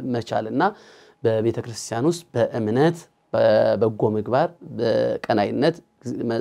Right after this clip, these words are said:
እመቤታችንንና ክርስቶስን በማሰብ መኖርና መታገስ፣ እ፣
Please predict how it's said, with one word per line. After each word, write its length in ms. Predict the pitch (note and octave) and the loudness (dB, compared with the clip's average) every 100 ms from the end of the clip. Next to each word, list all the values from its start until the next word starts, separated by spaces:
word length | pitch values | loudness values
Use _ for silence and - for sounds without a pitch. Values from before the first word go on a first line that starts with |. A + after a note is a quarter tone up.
| A#2+ A#2 - | -4 -6 -6
እመቤታችንንና 920 | - A#2+ A2+ A2+ A2+ - A2+ A#2 B2 D#3 - - - | -2 0 0 -2 -6 -8 -6 -6 -4 -6 -8 -20 -10
ክርስቶስን 440 | B2 A#2 A#2 A#2 | -8 -6 -6 -4
በማሰብ 480 | G#2+ A2+ G#2+ - E3+ E3+ _ _ _ | -4 -4 -6 -4 -6 -6 _ _ _
መኖርና 540 | A2 A#2 C3 B2 A2+ A2 | 0 4 6 4 2 -2
መታገስ፣ 520 | G#2+ G#2 G#2+ G#2 G2+ - | -4 -4 -2 -2 -4 -6
እ፣ 140 | - | -8